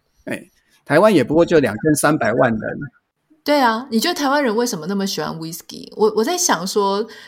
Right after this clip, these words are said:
Speaker 2: 是不是因为我们有一些行业在那些场合里面特别容易开whisky来喝，比方说
Speaker 1: 是啊。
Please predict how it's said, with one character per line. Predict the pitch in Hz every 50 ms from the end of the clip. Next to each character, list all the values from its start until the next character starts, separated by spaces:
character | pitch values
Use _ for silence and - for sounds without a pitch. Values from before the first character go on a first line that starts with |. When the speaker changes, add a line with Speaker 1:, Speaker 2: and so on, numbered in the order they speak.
| -
Speaker 2:
是 | - - 349
不 | 330
是 | 294 - 320
因 | 302 294
为 | 302
我 | 285 240
们 | 202 185 196
有 | 196 170 143
一 | 180 208
些 | 196 - 214 220
行 | 214 202 170 156 165 180
业 | 190 196 185 165 151 180 - _ -
在 | - - 240 220 208 196
那 | 196 220 254 285
些 | 277 - - - 240 240 226 226 226 226 226 226 -
场 | - - - 165 156 151
合 | 180 - 170 170 180
里 | 185 175 -
面 | 165 208 190 180
特 | - - - 349 277 202
别 | 185 170 165
容 | 170 165 165 185
易 | 196
开 | 196 - 202 175 156 165
whisky | 170 170 185 - - - - -
来 | - - - 196 -
喝， | -
比 | - - - - _ - - - - - -
方 | 170 175 185
说 | 180 202 202 196
Speaker 1:
是 | 196
啊。 | 123 120